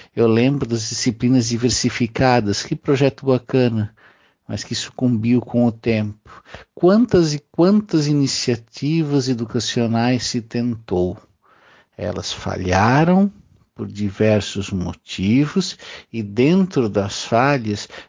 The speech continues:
não se deu tempo para avaliar e corrigir as próprias falhas. Quantas crianças que nós jogamos fora junto com a água na bacia,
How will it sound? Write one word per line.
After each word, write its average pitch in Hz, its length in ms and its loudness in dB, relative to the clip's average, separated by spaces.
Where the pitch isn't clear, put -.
não 131 300 2
se 135 260 -4
deu 113 240 -2
tempo 131 460 -4
para 113 360 -2
avaliar 104 720 -2
e 120 80 -6
corrigir 117 920 0
as 123 160 -4
próprias 113 520 -8
falhas. 87 720 -8
Quantas 185 500 2
crianças 143 680 0
que - 100 -6
nós 131 180 2
jogamos 123 580 2
fora 131 440 2
junto 117 360 -4
com 123 200 0
a 117 80 4
água 110 360 4
na 107 100 2
bacia, 98 640 -2